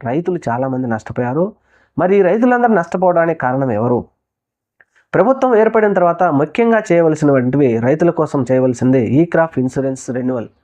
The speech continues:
అదే రెన్యువల్, ఈ క్రాప్ గనక ప్రభుత్వం ఇన్సూరెన్స్ రెన్యువల్ చేసి ఉంటే ఈరోజు రైతులకి ఆ ఇన్సూరెన్స్ ద్వారా, సబ్సిడీ ద్వారానో లేకపోతే ఇన్సూరెన్స్ ద్వారానో నష్టపోయిన రైతులందరికీ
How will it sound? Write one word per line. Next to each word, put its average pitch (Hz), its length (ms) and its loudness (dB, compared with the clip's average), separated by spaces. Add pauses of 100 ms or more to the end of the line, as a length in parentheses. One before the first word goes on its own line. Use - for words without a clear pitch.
(460)
అదే 226 260 4
రెన్యువల్, 226 380 2
ఈ 180 120 2
క్రాప్ 196 300 -2
గనక 151 500 -4 (380)
ప్రభుత్వం 156 500 -2 (600)
ఇన్సూరెన్స్ 160 440 2
రెన్యువల్ 143 340 2 (100)
చేసి 127 180 0
ఉంటే 117 460 0 (300)
ఈరోజు 196 360 4
రైతులకి 160 760 2 (180)
ఆ 131 100 0
ఇన్సూరెన్స్ 151 540 0
ద్వారా, 120 420 0 (500)
సబ్సిడీ 175 440 0
ద్వారానో 151 360 2
లేకపోతే 131 480 0
ఇన్సూరెన్స్ 131 400 0
ద్వారానో 117 520 0 (240)
నష్టపోయిన 196 440 0
రైతులందరికీ 139 960 0